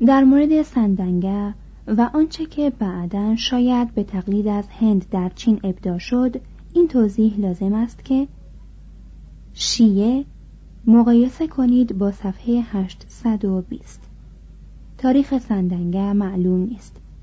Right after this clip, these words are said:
ما آن را از روی یک تفسیر قرن سیزدهم می‌شناسیم. ادامه متن. بعدها یک مجموعه قواعد جمالشناسی دقیقی به نام شیلپا شاسترا پدید آمد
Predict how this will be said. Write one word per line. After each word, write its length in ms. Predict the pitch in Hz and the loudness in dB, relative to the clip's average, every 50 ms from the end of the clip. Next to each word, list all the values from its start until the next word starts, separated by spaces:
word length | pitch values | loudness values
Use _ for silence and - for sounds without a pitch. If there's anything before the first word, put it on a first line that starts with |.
| - - - - - - | -20 -20 -20 -14 -2 4
ما 180 | 247 262 269 269 | 6 6 6 6
آن 200 | 269 262 254 240 | 2 2 4 4
را 120 | 240 247 240 | 2 0 0
از 280 | 220 190 185 185 190 | -2 -4 -4 -2 0
روی 100 | 208 208 | 0 2
یک 500 | 208 214 208 196 208 208 208 208 - - | 2 2 2 2 0 -2 -2 -4 -8 -16
تفسیر 640 | - - 190 185 - - - - - 240 240 240 240 | -12 -10 -10 -10 -10 -12 -12 -4 -2 0 0 0 0
قرن 400 | 233 226 202 196 202 202 208 214 | -2 -2 -2 0 0 0 0 0
سیزدهم 640 | 214 - - 202 190 170 - - 190 175 196 226 202 175 | -2 -4 -4 -4 -4 -4 -2 -4 -2 0 2 2 2 2
می‌شناسیم. 640 | 175 175 180 - 202 196 196 214 190 - - - - - - - - - - - - - - - - - - - - - - | 0 -2 -4 -4 -6 -8 -8 -10 -10 -12 -12 -14 -14 -16 -20 -20 -20 -20 -20 -20 -20 -20 -20 -20 -20 -20 -20 -20 -12 -2 2
ادامه 440 | 233 208 185 180 175 175 170 170 175 | 2 2 4 2 2 0 -2 -2 -4
متن. 420 | 175 185 190 190 - - - 262 - - - - - - - - - - - - - - - - - - - - - - - - - - - - - - - - - - - - - - - | -4 -6 -6 -10 -12 -14 -14 -14 -14 -16 -20 -20 -20 -20 -20 -20 -20 -20 -20 -20 -20 -20 -20 -20 -20 -20 -20 -20 -20 -20 -20 -20 -20 -20 -20 -20 -20 -20 -20 -20 -20 -20 -20 -20 -14 -6 -2
بعدها 560 | 277 277 277 277 262 - - 294 294 285 285 | 0 2 2 0 0 0 -2 0 2 4 4
یک 320 | 262 254 269 277 - - | 6 6 4 4 4 4
مجموعه 520 | 240 220 214 196 - 196 196 214 220 233 233 | 2 2 2 0 -2 -2 0 2 2 2 2
قواعد 560 | 233 214 202 196 185 185 175 185 190 - 208 | 0 0 -2 0 0 0 -2 -2 0 -2 -2
جمالشناسی 1000 | 202 - 202 196 185 180 180 180 175 - - 185 180 180 175 - - - 202 196 | -2 -2 -2 0 0 0 0 -2 -4 -2 -2 -2 -2 -2 -4 -4 -4 -4 -4 -2
دقیقی 600 | 196 - 185 180 180 196 233 254 254 254 277 269 | -2 -4 -4 -2 0 0 0 0 2 2 0 0
به 160 | 240 - 196 | 2 0 0
نام 380 | 190 190 196 196 202 202 208 214 | 0 0 2 0 0 0 0 -2
شیلپا 560 | - - - - 302 302 277 - 277 269 262 | -4 -4 -2 0 0 0 0 -2 -2 -4 -4
شاسترا 640 | 262 - - 262 254 240 - - - - 262 254 247 | -4 -4 -4 -2 -2 -2 -4 -8 -8 -4 -2 -2 -2
پدید 380 | 233 - 208 185 175 185 - 220 | -4 -6 -8 -8 -8 -6 -4 0
آمد 260 | 214 226 233 254 | 2 2 2 2